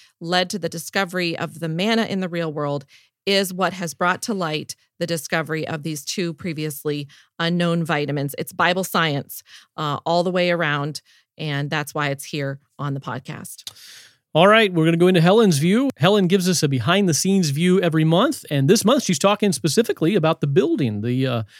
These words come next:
Speaker 2: facility that God has provided for Ardsma Research and Publishing and some work that's been on that. So here is this month's Helen's view.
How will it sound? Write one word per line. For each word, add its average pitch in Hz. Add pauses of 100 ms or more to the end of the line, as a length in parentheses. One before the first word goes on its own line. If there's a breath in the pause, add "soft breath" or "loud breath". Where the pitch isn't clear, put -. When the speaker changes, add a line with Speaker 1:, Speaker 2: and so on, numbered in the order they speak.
(140)
Speaker 2:
facility 190
that 156
God 143
has 147
provided 160
for 151
Ardsma 156
Research 160
and 135
Publishing 160
and 131
some 127
work 147
that's 147
been 151
on 151
that. 147
So 135 (240 loud breath)
here 208
is 175
this 208
month's 190 (200)
Helen's 170
view. 123